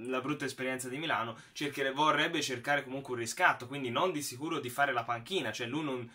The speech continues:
non viene da Milano alla Fiorentina da fare la panchina a Milano a fare la panchina a Firenze, cioè non avrebbe senso, no? Quindi secondo me l-, eh, prendere un giocatore del genere sarebbe un po' un errore. Se Biraghi dovesse andare via, per esempio,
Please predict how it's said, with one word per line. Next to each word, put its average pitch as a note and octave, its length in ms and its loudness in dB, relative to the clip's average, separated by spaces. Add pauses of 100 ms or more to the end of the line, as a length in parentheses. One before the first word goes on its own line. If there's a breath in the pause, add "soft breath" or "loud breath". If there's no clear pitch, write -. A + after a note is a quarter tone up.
(260 loud breath)
non A#2 600 -4
viene D#3+ 380 6
da C3 100 4
Milano C3 380 6
alla B2 140 6
Fiorentina B2+ 600 -2 (560 loud breath)
da C3 280 6
fare C#3+ 340 6
la C3+ 100 6
panchina C#3+ 600 4
a C#3 60 8
Milano C#3+ 440 6
a A#2+ 60 6
fare C3 380 2
la A#2+ 80 2
panchina A#2+ 340 -4
a A2+ 40 -2
Firenze, G#2+ 440 -6
cioè A#2 200 -4
non A2+ 160 -2
avrebbe A2+ 280 -2
senso, C#3 380 0
no? C3 220 0 (280 loud breath)
Quindi G3+ 400 -2 (640 loud breath)
secondo F3+ 420 2
me E3 400 -2
l-, D3+ 300 -2
eh, C#3+ 280 4
prendere C#3+ 560 4
un C3+ 180 0
giocatore D3 380 2
del F3+ 160 -2
genere C3+ 380 -2
sarebbe B2+ 320 -2
un B2+ 120 -4
po' B2+ 140 -4
un B2 140 -2
errore. A#2+ 600 0
Se A#3+ 360 2
Biraghi D3+ 580 4
dovesse C3+ 360 -2
andare D#3 280 2
via, C3 180 0
per C3 120 -4
esempio, B2+ 500 -4